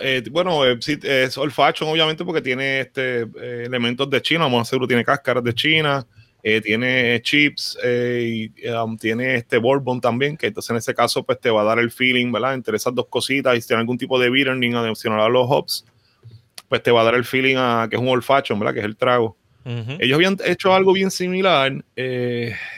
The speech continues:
Speaker 1: en una serie experimental que tiraron una Flemish Red, tiraron unas cuantas cositas, no sé si te acuerdas que ellos tiraron hace, yo creo que fue como dos años o
Speaker 2: Ya,
Speaker 1: or so,
Speaker 2: sí, sí.
Speaker 1: que tiraron una tandita y tiraron esta cerveza, una varia-, o, ¿verdad? La, la primera,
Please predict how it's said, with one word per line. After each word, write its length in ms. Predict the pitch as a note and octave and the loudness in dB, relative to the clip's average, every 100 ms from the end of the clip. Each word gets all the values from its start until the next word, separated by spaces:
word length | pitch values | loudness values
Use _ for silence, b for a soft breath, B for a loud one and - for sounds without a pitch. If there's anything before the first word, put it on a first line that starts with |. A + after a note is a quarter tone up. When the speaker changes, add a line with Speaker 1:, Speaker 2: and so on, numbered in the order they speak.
| - | -12
Speaker 1:
en 120 | C3 C3 | -8 -4
una 220 | C3 C#3+ | -2 -2
serie 240 | - D#3+ | 0 0
experimental 680 | - D#3+ E3 E3+ E3 D#3+ D#3+ | 0 0 0 0 0 0 2
que 100 | C#3 | 2
tiraron 280 | C3 B2 C3+ | 2 2 2
una 120 | C#3+ | 0
Flemish 420 | D3 C#3+ D3+ - | 0 0 0 -2
Red, 460 | C3 D3 D3 D3 D3 b b b _ | 2 4 6 4 0 b b b _
tiraron 680 | C3 A#2+ A#2+ C3 C#3 C#3+ C#3 | 0 4 4 2 0 -2 -4
unas 200 | D3 C#3+ | -2 -2
cuantas 320 | - D3 D3 | 0 -2 0
cositas, 420 | - D3+ D3+ C3+ A#2+ | 0 2 2 4 4
no 80 | |
sé 60 | A#2 | 2
si 40 | |
te 60 | B2 | 2
acuerdas 240 | C#3 C#3+ | 4 4
que 60 | B2 | 4
ellos 120 | A#2 | 0
tiraron 300 | C3 B2 B2+ | 0 0 0
hace, 220 | B2+ - | -2 -2
yo 180 | C3 A#2+ | -2 0
creo 80 | A#2+ | -2
que 80 | B2 | -2
fue 140 | A#2+ | -4
como 180 | B2 B2 | -2 2
dos 160 | A#2+ A#2+ | 4 4
años 320 | C3+ A2+ G#2+ | 2 0 -2
o 180 | G#2+ G#2+ | -4 -2
Speaker 2:
Ya, 100 | A#2 | 0
Speaker 1:
or 120 | A2 | 0
so, 260 | - C#3+ B2 | 0 2 4
Speaker 2:
sí, 180 | A#2 A#2 _ _ _ | 2 -6 _ _ _
sí. 240 | A#2 A2 | -14 -6
Speaker 1:
que 120 | - A#2 | -2 2
tiraron 240 | A#2 B2 | 4 4
una 120 | C#3+ | 4
tandita 460 | D#3 E3 F3+ E3+ - | 4 4 4 4 2
y 120 | D3+ | -2
tiraron 360 | C3 C3 B2 D3+ | 2 2 2 0
esta 200 | D3+ E3 | -2 0
cerveza, 500 | F3 E3+ F#3 F3+ C3 | 0 0 2 2 2
una 240 | C3 B2 | 2 4
varia-, 320 | D3 D#3 D#3+ - | 4 4 4 4
o, 380 | C3+ C3 B2 A#2+ | 2 4 4 4
¿verdad? 220 | B2 F3 | 4 4
La, 180 | D#3+ A#2+ | 4 4
la 100 | B2+ | 2
primera, 1160 | B2 A#2+ A#2+ C3 D3+ D3+ D3 C3+ C3 A#2+ A2 | 0 0 0 2 2 0 -2 -4 -6 -8 -12